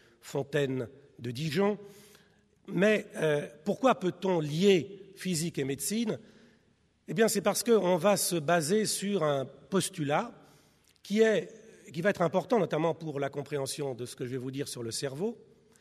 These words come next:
c'est que les composants du corps, finalement, sont des objets physiques et peuvent donc être étudiés, quantifiés, manipulés, comme le font les physiciens avec des objets physiques inertes.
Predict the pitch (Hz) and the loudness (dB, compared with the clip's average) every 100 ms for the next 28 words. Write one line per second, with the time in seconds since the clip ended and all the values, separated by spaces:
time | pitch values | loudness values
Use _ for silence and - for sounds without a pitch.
0 | _ _ _ _ _ 180 170 214 240 202 | _ _ _ _ _ -8 -4 0 2 2
1 | - 220 202 190 202 156 165 180 170 151 | 2 2 2 0 0 -2 -4 0 2 2
2 | 113 98 - _ _ _ _ _ _ 185 | -2 -10 -20 _ _ _ _ _ _ -2
3 | 175 170 175 165 156 147 139 143 120 123 | 2 2 2 0 0 -4 -2 -4 -4 -6
4 | - 165 208 - - - _ _ _ _ | -4 -2 -2 -4 -10 -20 _ _ _ _
5 | _ _ _ - 208 220 202 143 151 190 | _ _ _ -4 -2 0 0 0 0 0
6 | - 170 - 165 143 139 127 170 240 269 | 0 -2 -2 -6 -6 -8 -2 0 0 -4
7 | - - _ _ - 151 151 120 165 180 | -14 -20 _ _ -6 -4 -4 -8 0 0
8 | 226 254 - - _ - 160 180 175 - | 0 -4 -14 -20 _ -6 0 0 0 -6
9 | 156 180 262 - - - _ _ _ _ | -2 -2 -2 -6 -20 -20 _ _ _ _
10 | - 214 208 - 220 175 143 160 147 139 | 0 4 4 2 2 0 -2 -4 -4 -4
11 | 214 254 165 156 190 156 156 135 185 170 | -2 -2 -2 -4 -4 -4 -4 -4 -4 -4
12 | 151 185 170 156 127 - | -6 -6 -4 -2 -4 -8